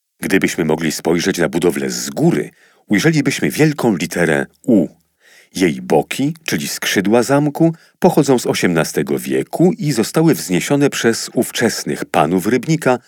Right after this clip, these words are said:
hrabiów węgierskich. Podczas ich panowania dominował w architekturze styl barokowy. Jego cechy zachowały się w tej części budowli do dziś. W parterze skrzydeł biegły wówczas krużganki,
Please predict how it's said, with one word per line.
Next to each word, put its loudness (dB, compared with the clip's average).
hrabiów 0
węgierskich. -6
Podczas -2
ich -4
panowania -2
dominował 2
w -2
architekturze -2
styl -6
barokowy. -2
Jego 2
cechy 0
zachowały 0
się -8
w -10
tej 0
części -2
budowli -4
do 0
dziś. -6
W -12
parterze -2
skrzydeł 2
biegły 0
wówczas -4
krużganki, -2